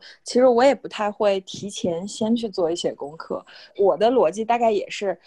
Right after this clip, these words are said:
这个作品先给了我极大的这种冲击或者是共情感之后，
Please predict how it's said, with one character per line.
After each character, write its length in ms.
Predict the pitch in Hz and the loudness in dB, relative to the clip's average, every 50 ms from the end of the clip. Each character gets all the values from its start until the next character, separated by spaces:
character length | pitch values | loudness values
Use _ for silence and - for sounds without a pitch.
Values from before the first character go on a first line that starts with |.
| _ | _
这 140 | - 311 285 | -6 -2 0
个 160 | 269 254 247 | 2 2 2
作 200 | 240 - 349 320 | 2 2 2 2
品 200 | 233 226 196 151 | 2 0 -6 -12
先 340 | 170 - 233 226 240 240 240 | -4 -2 0 0 0 0 -2
给 160 | 233 - 196 | 0 0 0
了 100 | 190 220 | 2 4
我 160 | 247 240 208 | 4 4 4
极 220 | 170 - - - 180 | 2 0 -4 -6 -2
大 180 | 233 240 247 | 0 0 2
的 220 | 226 208 190 190 185 | 0 0 -2 -4 -4
这 100 | 190 208 202 | -6 -8 -10
种 260 | _ - 185 160 180 | _ -8 -10 -10 -10
冲 320 | - - - 226 226 233 | -10 -6 -4 -2 -2 -2
击 180 | 226 220 220 233 | -4 -4 -4 -4
或 160 | 233 - 220 | -4 -4 -4
者 140 | 196 - - | -6 -6 -8
是 140 | - 196 202 | -8 -4 -2
共 180 | 247 240 233 | -2 -2 -2
情 180 | - - 185 190 | -4 -6 -6 -6
感 220 | 208 170 - - | -6 -6 -6 -10
之 80 | - 190 | -14 -16
后， 260 | - - 220 208 - | -10 -6 -6 -6 -6